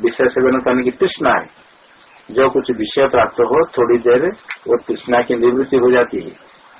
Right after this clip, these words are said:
वो तृष्णा निवृत्ति हो जाने से लगता है सुख मिल गया, तृष्णा निवृत्ति होने से चांचल्य समाप्त हो गया,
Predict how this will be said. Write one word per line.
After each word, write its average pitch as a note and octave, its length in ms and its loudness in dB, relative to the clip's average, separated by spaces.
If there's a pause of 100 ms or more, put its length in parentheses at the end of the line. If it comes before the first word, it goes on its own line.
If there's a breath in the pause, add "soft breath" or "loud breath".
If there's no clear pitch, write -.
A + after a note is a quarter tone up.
वो A#2 60 -4
तृष्णा C#3 460 0
निवृत्ति C#3+ 380 0
हो D3+ 140 4
जाने D3 220 4
से E3 160 2
लगता C#3+ 300 2
है C3+ 80 4
सुख C3+ 220 -4
मिल A#2+ 280 0
गया, G#2 120 -8 (720)
तृष्णा B2+ 300 0
निवृत्ति B2+ 380 0
होने C3+ 160 0
से - 120 -2
चांचल्य C3 640 0 (680)
समाप्त B2 320 0
हो C3+ 220 2
गया, B2+ 180 -2